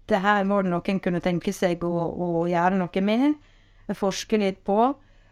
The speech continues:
eh, eller at det er noe som personalgruppa sier at det, dette synes jeg er vanskelig, og så kan kanskje studenten gripe tak i det. Så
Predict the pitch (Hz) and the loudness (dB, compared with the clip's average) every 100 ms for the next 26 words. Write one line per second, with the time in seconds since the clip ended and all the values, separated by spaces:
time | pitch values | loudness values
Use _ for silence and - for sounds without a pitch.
0 | _ 208 202 202 202 202 220 254 240 208 | _ 0 2 4 2 2 2 4 4 4
1 | 190 - 208 - 214 214 190 175 - - | 2 0 -4 0 0 2 2 0 -2 -2
2 | 190 180 175 170 170 165 - - 196 214 | -2 -2 -6 -12 -18 -18 -20 -8 -6 2
3 | 226 247 190 180 190 - 226 214 185 160 | 4 4 2 -2 -2 2 4 4 2 0
4 | - 202 185 - - - 185 - 214 - | 0 0 0 -10 -20 -8 -8 -2 -2 0
5 | 202 - 175 160 170 170 - 302 370 - | -4 -4 -2 0 -2 -2 0 0 0 0
6 | 226 240 - - 247 180 - - _ _ | 0 0 -2 -2 0 -2 -6 -18 _ _
7 | - - - - 226 196 - - 202 - | -20 -20 -4 0 0 -2 -12 -4 -2 -2
8 | 202 208 190 190 - 160 151 147 - 196 | -4 2 2 2 -2 -4 -2 -4 -4 -6
9 | 175 175 170 170 - 180 170 131 143 120 | -2 -2 -2 -2 -2 -2 -2 -4 -4 -4
10 | - - _ - - 226 | -10 -20 _ -20 -4 0